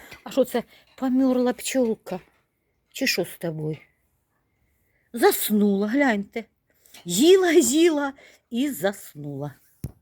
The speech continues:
А взагалі, <laughs> це якась пчела. Подивіться на небо, яке воно жовтим таким. Оце все ракети, які оці нелюди пускають по нас.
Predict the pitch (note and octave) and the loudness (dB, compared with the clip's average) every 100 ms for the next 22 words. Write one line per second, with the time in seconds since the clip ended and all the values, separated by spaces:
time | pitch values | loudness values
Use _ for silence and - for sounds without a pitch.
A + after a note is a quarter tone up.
0 | _ _ _ - - C#3+ D3+ C#3+ F3 F#3+ | _ _ _ -20 -14 -10 -8 -6 -6 -6
1 | - - - G3 F#3 _ _ _ - B3+ | -6 -12 -4 -2 -2 _ _ _ -8 -6
2 | D#3 - - _ - - - - F3 C#3+ | -4 -6 -10 _ -20 -18 -4 -4 -2 -8
3 | - - E3 E3+ F#3 C#3 C#3 C3+ C3 B2 | -12 -20 -8 -4 -4 -4 -4 -4 -6 -10
4 | - C3+ C3+ A#2 B2 E3+ F#3+ - D3 C#3+ | -8 -6 -6 -6 -6 -4 -4 -6 -10 -10
5 | C#3 D3 C3 - _ D3 - D#3 - E3 | -10 -8 -10 -12 _ -10 -8 -6 -6 -6
6 | D#3 - G3 G3 C3 A#2 _ - - C#3 | -6 -8 -8 -8 -10 -12 _ -20 -18 -10
7 | D3+ D3 - - D3+ C3 - _ _ - | -6 -4 -4 -4 -2 -4 -10 _ _ -20
8 | - _ _ _ - F3 G3 F#3+ D#3 D3 | -20 _ _ _ 0 4 6 6 6 4
9 | D3 C#3 - - - G3 G#3+ F#3 - - | 2 -2 -4 -10 -4 -2 -2 -2 -4 -6
10 | C3+ B2 A#2 - | -4 -4 -6 -12